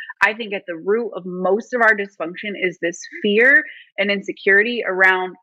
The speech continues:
whatever it is that is, is causing the actual dysfunction. So, you know, I don't know what that looked like for me back in November. I'm sure it was, like, ten limiting beliefs,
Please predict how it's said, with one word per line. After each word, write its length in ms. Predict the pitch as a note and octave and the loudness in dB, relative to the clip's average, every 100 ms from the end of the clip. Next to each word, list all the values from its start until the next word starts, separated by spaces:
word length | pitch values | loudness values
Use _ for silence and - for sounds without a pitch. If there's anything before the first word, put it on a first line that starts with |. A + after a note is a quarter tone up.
| _ F3 | _ -2
whatever 460 | G3 G3+ A3+ C4+ C#4 | 2 4 2 0 -2
it 140 | G#3+ | -2
is 340 | F#3 F#3 F#3 _ F#3+ | -4 -6 -10 _ -2
that 240 | F#3+ F3 - _ F#3+ | -2 -2 -8 _ -2
is, 440 | F#3 F3+ F3 - _ _ _ - | -2 -2 -8 -20 _ _ _ -4
is 220 | F#3 - | -4 -4
causing 760 | - G3 G3+ G3+ G3 F3 D#3+ F3 | 0 2 2 0 -6 -8 -10 -2
the 140 | F3+ | 2
actual 480 | D#3+ E3 - E3+ - | 2 0 -8 -14 -12
dysfunction. 720 | D#3+ - C#3+ - - - G3 _ _ _ _ _ _ - | -14 -10 -10 -8 -10 -10 -14 _ _ _ _ _ _ -2
So, 400 | A#3 G3+ F#3+ - - _ - | 0 2 -2 -8 -20 _ -10
you 100 | F3 | -6
know, 120 | D#3 | -2
I 140 | F3+ G3+ | 0 0
don't 140 | B3+ | -2
know 100 | F#3 | -6
what 140 | F3+ | -4
that 200 | F#3+ E3 - _ _ | -2 -2 -6 _ _
looked 380 | F#3+ F#3 F#3+ - | -6 -4 -4 0
like 240 | F3+ E3 - | 0 0 -2
for 100 | F#3 | -4
me 260 | F#3 F#3+ | -2 0
back 260 | F#3 F3+ F#3 | 2 2 0
in 80 | F3+ | -10
November. 420 | E3 E3+ G3 A3 | -8 -6 0 0
I'm 220 | F#3+ G3+ | 0 -4
sure 180 | G3+ G3 | -4 -2
it 100 | F#3 | -2
was, 120 | F#3 | 0
like, 200 | E3+ D#3+ | -2 -4
ten 300 | - A#3 B3+ | 0 2 2
limiting 400 | G#3 E3+ E3 E3+ | -2 -4 -6 -6
beliefs, 420 | E3 D#3+ F#3 C4+ | -4 0 0 0